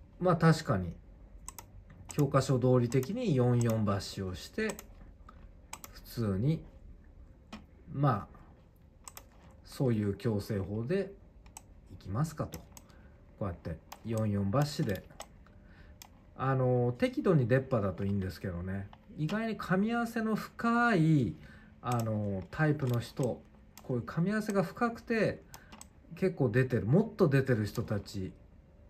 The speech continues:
そう、これ。結構出てるんですよね。オーバージェットって言って、ここの、ここの差が激しい人たち。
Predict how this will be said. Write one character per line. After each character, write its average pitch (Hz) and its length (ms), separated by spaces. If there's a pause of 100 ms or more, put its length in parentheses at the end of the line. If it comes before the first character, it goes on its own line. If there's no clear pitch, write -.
(1400)
そ - 220
う、 - 60
こ - 120
れ。 107 140 (1600)
結 269 120
構 143 100
出 151 160
て 170 100
る 127 80
ん 101 100
で 92 60
す - 80
よ 98 80
ね。 101 220 (560)
オ 190 240
ー 196 40
バ 202 200
ー - 20
ジ 175 80
ェ 185 80
ッ 175 60
ト 151 140
っ - 20
て 151 80
言 107 80
っ - 40
て、 110 80
こ 127 180
こ 165 180
の、 156 240 (1400)
こ 180 120
こ 190 80
の 185 200
差 170 180
が 147 160 (180)
激 160 220
し 175 120
い - 20
人 120 200
た 85 160
ち。 - 320